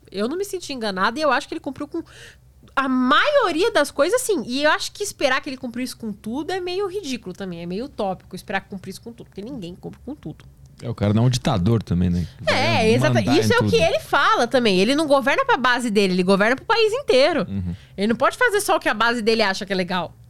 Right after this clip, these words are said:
Speaker 1: entendeu? Óbvio que pra se eleger ele fala com a base. Mas uma vez que ele tá lá dentro, o cargo é pra mandar no país todo, inclusive em quem odeia ele.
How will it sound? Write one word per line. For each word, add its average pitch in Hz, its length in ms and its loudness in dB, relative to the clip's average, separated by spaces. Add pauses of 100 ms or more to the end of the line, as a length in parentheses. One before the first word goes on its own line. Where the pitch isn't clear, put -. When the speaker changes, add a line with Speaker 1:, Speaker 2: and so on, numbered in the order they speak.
Speaker 1:
entendeu? 175 380 -8
Óbvio 330 300 0
que - 80 -8
pra 320 160 0
se - 120 -2
eleger 240 360 4
ele 285 80 -2
fala 349 200 4
com - 60 0
a 427 60 4
base. 233 500 0 (500)
Mas 202 200 0
uma 220 160 2
vez 233 180 0
que - 80 -6
ele 247 100 -2
tá 240 140 2
lá 202 100 2
dentro, 247 340 -4
o - 20 -10
cargo 226 240 -2
é 247 40 -2
pra 285 80 -6
mandar 302 260 0
no 254 60 -4
país 285 260 -2
todo, 262 280 0
inclusive 226 520 -4
em 320 40 -12
quem 392 160 -6
odeia 370 380 -4
ele. 226 260 -6